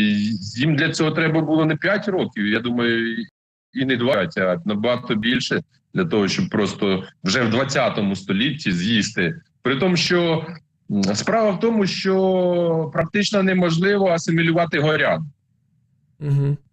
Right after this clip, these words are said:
Speaker 1: Е,
Speaker 2: Чому?
Speaker 1: в тій самій Румунії всі українці, які живуть в горах, вони залишилися українцями.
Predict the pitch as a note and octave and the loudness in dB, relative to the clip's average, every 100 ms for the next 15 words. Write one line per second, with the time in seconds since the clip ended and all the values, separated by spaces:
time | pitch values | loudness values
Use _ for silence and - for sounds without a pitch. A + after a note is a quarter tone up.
0 | _ - G#2 D3 D#3 - - E3 E3+ F#3 | _ 0 2 4 2 0 -4 -2 0 0
1 | F3 E3+ E3 E3 F3+ G3+ G#3+ G3 - - | 0 0 2 2 2 2 0 0 -4 -10
2 | - G3 F3 E3 F3 E3+ D3+ D3 D3+ C#3+ | -4 0 0 0 0 0 0 0 -2 -2
3 | C#3+ D3 C#3+ B2+ C3 D3 E3+ E3 E3 D#3+ | -2 0 0 0 0 2 2 0 -2 -4
4 | D#3 C#3+ D3 C#3+ D#3+ C#3+ C3+ C#3+ C3+ C3+ | -2 0 0 0 0 -2 -2 -4 -2 -2
5 | A2+ F2 - | 0 -2 -4